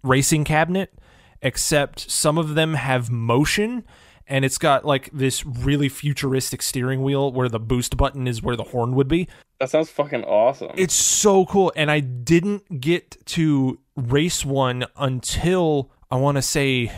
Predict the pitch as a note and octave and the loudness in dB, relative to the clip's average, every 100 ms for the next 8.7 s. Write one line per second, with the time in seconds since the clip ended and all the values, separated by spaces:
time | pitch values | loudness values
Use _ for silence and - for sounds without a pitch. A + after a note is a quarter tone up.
0 | - - - C#3 C#3+ C#3+ C3+ B2+ - - | -14 -8 -4 -2 2 2 0 -4 -8 -6
1 | B2 C3 - B2 A#2 C#3 F#3 - - C#3 | -4 -4 -8 -10 -8 -8 -10 -14 -8 -2
2 | B2 - - - B2 C3+ C3+ C#3 B2 C3 | -2 -2 -6 -6 0 2 4 2 0 -2
3 | C3+ C3 C3 B2+ - C#3+ B2 - B2 C#3 | 0 0 0 -2 -4 -2 -2 -2 2 2
4 | C3+ B2 C3 - A2 A2+ C3+ A#2 G#2+ A#2 | 2 2 0 0 -2 -2 -2 -2 -2 -4
5 | A#2 A2 G#2+ G2+ - C#3 A#2+ F3+ E3+ C3+ | -6 -8 -8 -10 -6 -2 2 4 4 2
6 | C#3+ - A#2+ F#3 A#2 A2+ - A#2+ G#2+ G#2 | -2 -2 -6 -6 -6 -6 0 0 0 -2
7 | G2+ A2 G#2+ G#2 F#2+ - - - _ _ | -4 -4 -6 -6 -8 -10 -12 -14 _ _
8 | _ - A2+ G2 - G#2+ - | _ -4 -2 -2 -4 -6 -6